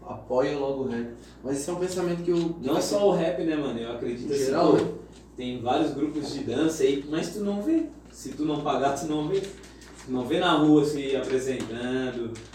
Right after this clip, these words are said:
Speaker 2: tu não vê a galera aí, tu não vê nada, mano, de cultura, tu não vê nada. Esporte agora que tá começando a
Speaker 1: É.
Speaker 2: engatinhar alguma coisa, porque também era bem fraco, né, mano?
Speaker 1: Deixa eu, tu fosse,
Speaker 2: Infelizmente.
Speaker 1: fosse lá jogar basquete já?
Speaker 2: Foi, inclusive, aí queria mandar um salve aí pra rapaziada, mano.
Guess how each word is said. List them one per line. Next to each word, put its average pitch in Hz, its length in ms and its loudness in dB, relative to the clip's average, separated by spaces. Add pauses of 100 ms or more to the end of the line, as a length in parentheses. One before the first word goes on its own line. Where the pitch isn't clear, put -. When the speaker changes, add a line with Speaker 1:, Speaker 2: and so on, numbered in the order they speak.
(180)
Speaker 2:
tu 113 80 -6
não 110 100 -4
vê 135 220 6
a 131 80 4
galera 127 380 0
aí, 117 440 -4 (160)
tu 196 100 -8
não 202 180 -4
vê - 100 -4
nada, 214 380 -2
mano, 123 180 -2
de 120 100 -6
cultura, 143 600 0
tu 160 100 -6
não 165 180 0
vê 180 140 -2
nada. 127 380 -8 (800)
Esporte 156 680 2
agora 185 460 4
que 202 60 -2
tá 202 140 2
começando 196 520 -2
a 190 180 -4
Speaker 1:
É. 185 80 -8
Speaker 2:
engatinhar 175 520 -4
alguma 156 340 -4
coisa, 135 400 0
porque 131 220 -2
também 127 340 -4
era 127 160 -6
bem 139 180 -6
fraco, 113 460 -10
né, - 60 -12
mano? - 80 -12
Speaker 1:
Deixa - 160 0
eu, 170 80 8
tu 170 40 -4
fosse, - 440 0
Speaker 2:
Infelizmente. - 120 -8
Speaker 1:
fosse 175 200 0
lá 160 80 2
jogar 156 160 4
basquete 170 300 4
já? 175 140 -2 (2000)
Speaker 2:
Foi, 143 140 4
inclusive, 131 480 2
aí 143 160 2
queria 139 220 4
mandar 143 260 -2
um 147 80 0
salve 143 400 -2
aí 143 60 0
pra 143 140 -4
rapaziada, 143 640 -2
mano. 110 180 -8